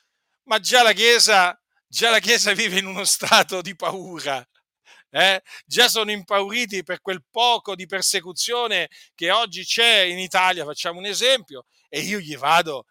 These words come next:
e io gli vado a parlare a che, di che cosa? Della persecuzione che l'anticristo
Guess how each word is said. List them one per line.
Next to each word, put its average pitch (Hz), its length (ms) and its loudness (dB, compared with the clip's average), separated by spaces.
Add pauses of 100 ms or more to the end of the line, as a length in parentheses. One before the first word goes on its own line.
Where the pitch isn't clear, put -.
(220)
e 156 120 -6
io 240 140 -4
gli 170 140 -10
vado 185 320 0
a 156 60 -4
parlare 175 800 -2 (220)
a 135 120 -10
che, 175 160 -6
di 180 160 -8
che 180 160 -2
cosa? - 440 -16
Della 135 180 -4
persecuzione 160 1000 -8
che 147 120 -10
l'anticristo 151 880 -10